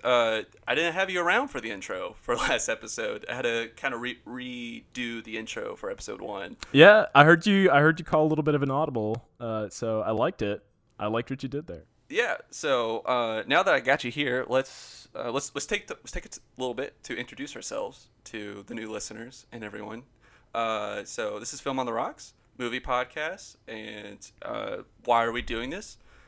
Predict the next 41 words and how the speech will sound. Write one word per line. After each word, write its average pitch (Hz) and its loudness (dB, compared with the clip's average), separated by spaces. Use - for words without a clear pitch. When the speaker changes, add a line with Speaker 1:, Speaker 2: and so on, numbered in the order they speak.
Speaker 1:
I've, 117 0
I, 110 -2
I'm 120 2
in 123 -4
grad 120 0
school, 202 -10
and 113 -4
this 110 -6
is 110 -8
a 110 -6
fun 113 -8
way 110 -8
for 110 -12
me 107 -10
to 107 -10
just 101 -18
blow 113 -4
off 110 -8
some - -18
steam, 151 -10
uh, 110 -6
have, 117 -2
like, 107 -6
a - -20
creative 104 -10
outlet. 127 -6
I 113 -8
l-, 110 -14
I've 110 -8
been 123 -6
a 110 -10
huge 196 -14
movie 143 -8
fan 135 -10
since 110 -12
I - -8
was 117 -12
a - -20
kid. 110 -10
I - -12
love 107 -6